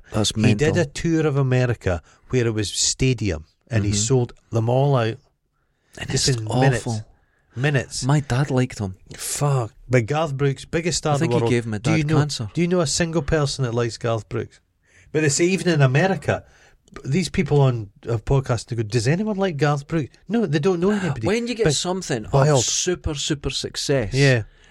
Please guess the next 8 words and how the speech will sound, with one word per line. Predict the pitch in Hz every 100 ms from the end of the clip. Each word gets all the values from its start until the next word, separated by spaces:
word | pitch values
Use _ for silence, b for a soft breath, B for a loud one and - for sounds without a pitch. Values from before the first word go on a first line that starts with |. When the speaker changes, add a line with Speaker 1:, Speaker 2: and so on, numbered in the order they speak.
| b _
Speaker 1:
it's, | 131 - - 170 -
here's | 160 165 165 233 190
the | 151
weird | 147
thing. | - 151 95 -
Speaker 2:
I'm | 139 170 185
stating | - 175 165 143 107 113 - -
Speaker 1:
Yeah. | 131 113 127